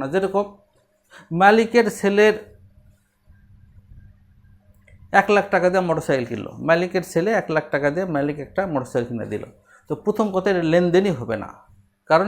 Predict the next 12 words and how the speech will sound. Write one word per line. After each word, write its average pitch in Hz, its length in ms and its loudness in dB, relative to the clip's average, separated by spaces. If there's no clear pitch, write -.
এটা 196 120 0
মালিকের 185 360 2
ব্যক্তিগত 175 600 0
হিসাব, 113 240 -4
ব্যক্তিগত 165 460 -2
জি-, - 120 -14
হিসাব, 120 240 -8
ব্যক্তিগত 156 380 -2
জিনিস, 104 220 -10
এটা 147 200 0
ব্যবসার 180 400 2
নয়। - 160 -14